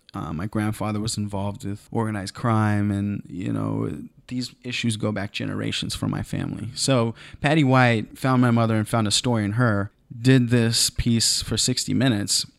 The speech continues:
and became friends with my mom and continued that relationship, you know,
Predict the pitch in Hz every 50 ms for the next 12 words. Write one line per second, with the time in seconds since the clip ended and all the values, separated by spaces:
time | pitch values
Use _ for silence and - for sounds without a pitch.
0 | _ _ _ - 127 120 120 120 117 113 113 110 - - _ _ 123 117 127 113
1 | - 127 117 107 - - 135 135 127 113 107 104 110 101 104 110 117 117 104 95
2 | 95 - - - - - - - 120 113 110 - 127 - - 139 143 135 127 120
3 | 98 - - 117 110 110 110 110 - 110 110 - - 107 101 95 - _ _ -
4 | 120 104 95 98